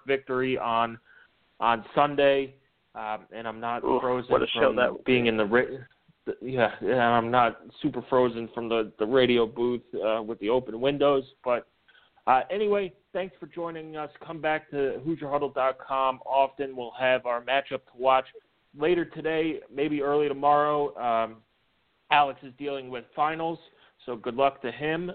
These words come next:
Speaker 1: uh, and the rest of I U students, uh, who are starting to gear up for their, uh, final exams of the semester. Uh, do remember, uh, that the holiday season is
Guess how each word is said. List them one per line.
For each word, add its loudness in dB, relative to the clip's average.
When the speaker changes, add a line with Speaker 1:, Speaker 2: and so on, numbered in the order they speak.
Speaker 1:
uh, 2
and -6
the -6
rest 0
of -12
I 0
U -4
students, -4
uh, 4
who 2
are 4
starting 2
to -16
gear 2
up 2
for 2
their, -2
uh, 4
final 0
exams -6
of -6
the -8
semester. 2
Uh, 2
do 6
remember, 2
uh, 2
that -6
the -12
holiday 0
season -4
is -4